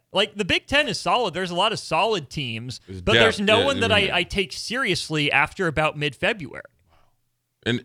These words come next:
Speaker 2: but, you know, the thing is with the N C double A tournament, that the difference between the teams and the conferences that you're talking about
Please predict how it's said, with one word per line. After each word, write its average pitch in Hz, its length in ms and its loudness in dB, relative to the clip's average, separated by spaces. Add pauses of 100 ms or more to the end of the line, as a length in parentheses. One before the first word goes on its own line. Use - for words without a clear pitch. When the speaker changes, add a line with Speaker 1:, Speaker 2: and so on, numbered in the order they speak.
(140)
Speaker 2:
but, 127 200 0
you 131 140 0
know, 135 140 4
the 110 120 2
thing 120 240 2
is 107 180 0
with 101 120 -2
the 85 100 0
N 95 140 0
C 95 140 -4
double 90 300 2
A 85 60 2
tournament, 87 580 0
that 82 200 2 (240)
the 95 80 0
difference 117 400 0
between 87 640 0 (600)
the 87 120 -2
teams 107 420 4
and 92 100 0
the 90 60 2
conferences 87 560 4
that 85 140 2
you're 87 160 0
talking 95 320 2
about 98 360 2